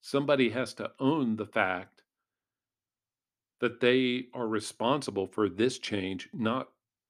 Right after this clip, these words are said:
something's already down. That's why you're putting in an emergency. Somebody's gotta own the fact that we're not creating more chaos.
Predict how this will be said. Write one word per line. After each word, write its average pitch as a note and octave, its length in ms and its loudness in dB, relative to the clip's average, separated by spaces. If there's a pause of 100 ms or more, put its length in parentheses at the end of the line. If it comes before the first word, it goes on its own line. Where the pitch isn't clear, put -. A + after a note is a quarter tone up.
(220)
something's C#3 420 -2
already G#2 280 8
down. F2+ 300 0
That's G2+ 180 -2
why G2 80 -2
you're F2+ 140 -2
putting G#2+ 260 -4
in F#2 100 -2
an E2+ 60 -4
emergency. F2+ 640 -2 (520)
Somebody's E3+ 320 -2
gotta F2 280 2
own C3+ 260 4
the G2 100 0
fact F#2 420 -2
that F#2 180 -4
we're A2+ 80 -2
not A2+ 240 2
creating F#2 520 -2 (320)
more A#2+ 320 2
chaos. - 640 -12